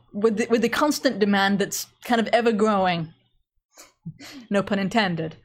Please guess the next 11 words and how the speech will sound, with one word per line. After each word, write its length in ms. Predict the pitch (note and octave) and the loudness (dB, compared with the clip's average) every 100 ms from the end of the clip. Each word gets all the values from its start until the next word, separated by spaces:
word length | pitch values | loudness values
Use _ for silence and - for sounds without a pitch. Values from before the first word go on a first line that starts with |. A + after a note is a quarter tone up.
| _ _ | _ _
uh, 300 | F#3 F3 E3 D#3+ F3 | 0 0 -2 -6 -4
yeah. 280 | F#3+ D#3+ E3 _ _ _ _ - - _ - | -2 -2 -6 _ _ _ _ -20 -20 _ -2
Government 280 | A3 G#3+ F#3+ | 0 0 0
inaction, 440 | F#3 F3 - E3 | -2 -2 -6 -8
exactly 420 | E3+ G3 G#3 F#3 | -4 -2 -2 -2
right. 220 | F3 E3+ - | -2 -4 -2
Oh, 100 | E4 | -2
speaking 380 | E4 F#4+ F#4 G4+ | 0 -2 0 -4
of 140 | E4 | -4
California, 800 | - C#4 C4+ A3 - C#4+ D4 G#3+ | -6 -4 -4 -4 -6 -2 -2 -2
actually, 460 | - - - F3 | -4 -6 -6 -10